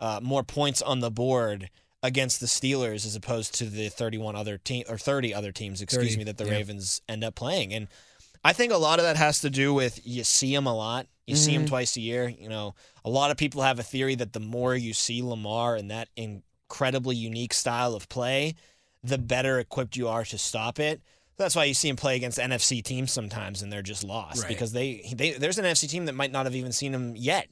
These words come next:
Speaker 1: It might be their first meeting with him when they end up
Speaker 2: Even
Speaker 1: playing the
Speaker 2: though he's
Speaker 1: Ravens.
Speaker 2: been in the
Speaker 1: Been in the
Speaker 2: league
Speaker 1: league for
Speaker 2: since
Speaker 1: three, four years.
Speaker 2: twenty eighteen,
Speaker 1: Yeah.
Speaker 2: yeah.
Speaker 1: So when you get a familiarity with that offense and that player, I think it helps you so much more because he is so unique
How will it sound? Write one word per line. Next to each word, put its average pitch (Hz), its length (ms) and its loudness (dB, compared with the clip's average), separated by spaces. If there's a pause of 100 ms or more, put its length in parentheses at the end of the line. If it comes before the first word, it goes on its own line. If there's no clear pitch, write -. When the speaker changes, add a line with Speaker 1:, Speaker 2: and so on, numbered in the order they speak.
Speaker 1:
It 131 80 -2
might 139 140 2
be 147 60 0
their 135 140 4
first 160 320 0
meeting 143 440 -4 (320)
with 127 160 -2
him 127 160 0
when 117 120 -4
they 113 380 -2 (260)
end 127 180 2
up 131 60 6
Speaker 2:
Even 160 100 12
Speaker 1:
playing 143 160 8
the 139 80 6
Speaker 2:
though 135 80 6
he's 143 240 6
Speaker 1:
Ravens. - 60 0
Speaker 2:
been 139 100 2
in 135 60 4
the 131 100 4
Speaker 1:
Been 135 100 4
in 135 40 4
the - 40 6
Speaker 2:
league 131 80 6
Speaker 1:
league 120 60 2
for 131 60 2
Speaker 2:
since 131 120 2
Speaker 1:
three, 135 100 4
four 131 240 6
years. 120 280 6
Speaker 2:
twenty 127 140 4
eighteen, - 160 4
Speaker 1:
Yeah. 117 60 2
Speaker 2:
yeah. 117 200 0 (420)
Speaker 1:
So 139 580 4 (500)
when 151 220 2
you 190 100 2
get 214 200 2
a 165 80 4
familiarity 135 960 0
with 117 160 -4
that 107 200 -2
offense 117 440 0
and 113 100 -4
that 98 160 -6
player, 110 480 -2 (480)
I 131 100 2
think 139 220 -2
it 127 100 -2
helps 131 380 0
you 117 100 -4
so 123 280 0
much 117 240 -4
more 117 220 -4
because 101 520 -4 (260)
he 147 160 -4 (160)
is 147 140 4
so 135 260 4
unique 117 580 -4